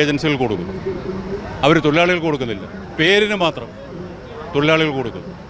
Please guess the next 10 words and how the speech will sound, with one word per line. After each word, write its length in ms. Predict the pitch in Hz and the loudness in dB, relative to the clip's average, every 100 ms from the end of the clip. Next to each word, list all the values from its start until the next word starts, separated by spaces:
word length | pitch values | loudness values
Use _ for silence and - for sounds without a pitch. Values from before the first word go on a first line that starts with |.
| - - - 131 | -16 -14 -4 2
ബാക്കി 240 | 156 170 160 | 2 2 0
ഇങ്ങനെയുള്ള 360 | 165 165 151 147 139 185 - - - - - - - - | 2 0 2 0 -2 -10 -12 -12 -12 -12 -12 -10 -10 2
പുറത്തേക്ക് 460 | 147 175 202 185 185 | 4 4 4 4 4
ടിക്കറ്റ് 240 | 170 156 165 | 2 0 2
കൊണ്ടുപോകുന്നവർക്ക് 460 | 151 151 143 127 120 | 4 4 2 0 -2
കൊടുക്കും. 240 | 110 90 92 185 - - - - - 175 185 196 - - 147 | -2 -4 -6 -8 -8 -8 -8 -8 -8 -6 -4 -4 -6 -2 2
ആ 20 | 196 220 | 4 2
ടിക്കറ്റുകൾ 500 | 185 156 190 151 123 95 - - - - - - - 156 | -2 0 0 2 -2 -4 -12 -14 -14 -12 -10 -10 -4 2
പിടിച്ചെടുത്താൽ 640 | 160 190 180 151 175 165 | 4 4 2 0 0 0
കേരളത്തിലെ 360 | 156 151 151 160 | 2 0 0 0